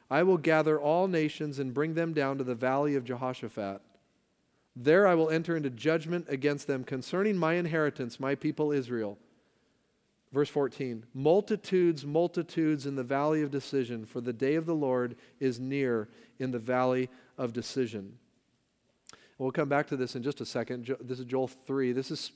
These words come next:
this is forecasting and looking toward the return of Christ to an area of northern Palestine, northern Israel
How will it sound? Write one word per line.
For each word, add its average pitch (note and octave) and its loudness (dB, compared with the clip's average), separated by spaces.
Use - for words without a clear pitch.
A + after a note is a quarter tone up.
this D3 -4
is B2+ -4
forecasting C#3+ 0
and C3 -2
looking C#3+ -2
toward C3 0
the C3 -2
return C3+ 0
of F3+ 0
Christ C3+ 0
to C#3+ -2
an C#3 0
area E3 4
of C#3 0
northern D#3 0
Palestine, B2+ -2
northern C#3 0
Israel A#2 -4